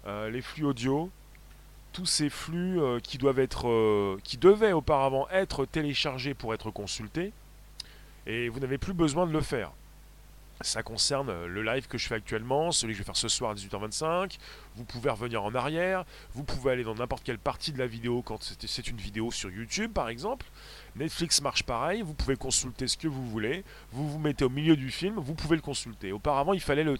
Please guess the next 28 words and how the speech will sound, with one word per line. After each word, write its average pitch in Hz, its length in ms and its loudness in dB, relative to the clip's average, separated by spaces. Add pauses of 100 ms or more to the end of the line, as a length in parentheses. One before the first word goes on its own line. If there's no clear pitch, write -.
(160)
télécharger. 143 640 4 (380)
Auparavant, 113 320 -2
c'était 143 280 0
du 127 120 -8
progressive 165 720 0
download, 123 480 2 (500)
du 110 100 -12
téléchargement 151 640 2
progressif. 123 560 -4 (520)
Et 107 80 -8
il 113 120 -8
fallait 120 240 -2
donc 127 200 -4
avoir 117 180 0
déjà 110 160 -2
une 113 100 -6
partie 156 360 -4
de 135 40 -4
la 117 80 0
vidéo 113 300 0
pour 131 160 -4
la 95 80 -4
consulter. 131 720 -6
Ça - 160 -8
concerne 120 420 -2 (280)
encore 147 340 2
certaines 123 380 -2
plateformes. 185 500 -4